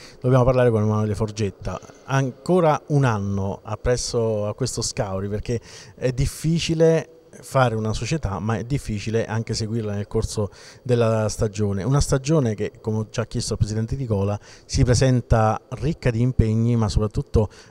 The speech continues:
ricca di squadre che forse è anche un piacere affrontare.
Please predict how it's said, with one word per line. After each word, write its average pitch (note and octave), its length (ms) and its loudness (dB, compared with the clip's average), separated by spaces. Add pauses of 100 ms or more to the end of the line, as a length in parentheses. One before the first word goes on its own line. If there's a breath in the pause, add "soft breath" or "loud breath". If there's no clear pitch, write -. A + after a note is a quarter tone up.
ricca B2+ 340 0
di A#2 80 -6
squadre C3 420 0
che G#2 120 -4
forse C3+ 380 -2
è - 20 0
anche C3 240 -2
un A#2 120 2
piacere G#2+ 400 2
affrontare. F#2+ 680 -4